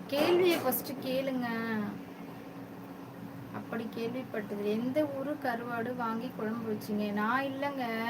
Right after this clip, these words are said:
ஒருத்தன் ரெசிபி கேட்டாங்க, சொன்னேன் மகாராஜா, நான் வைக்கல. கவிதமணி, என்ன பிரச்சனை உனக்கு? குட் நைட் ஆறுமுகம்.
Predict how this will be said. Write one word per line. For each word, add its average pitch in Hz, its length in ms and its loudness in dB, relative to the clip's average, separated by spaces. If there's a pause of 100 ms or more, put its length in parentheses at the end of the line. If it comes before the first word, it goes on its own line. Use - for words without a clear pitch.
(220)
ஒருத்தன் 220 520 -2 (1700)
ரெசிபி 214 440 0
கேட்டாங்க, 196 420 0
சொன்னேன் 220 460 2
மகாராஜா, 202 580 0
நான் 208 320 2
வைக்கல. 202 360 -2 (1080)
கவிதமணி, 214 1120 -4
என்ன 240 480 2
பிரச்சனை 208 380 0
உனக்கு? 190 340 0
குட் 220 140 2
நைட் 254 260 0
ஆறுமுகம். 202 520 0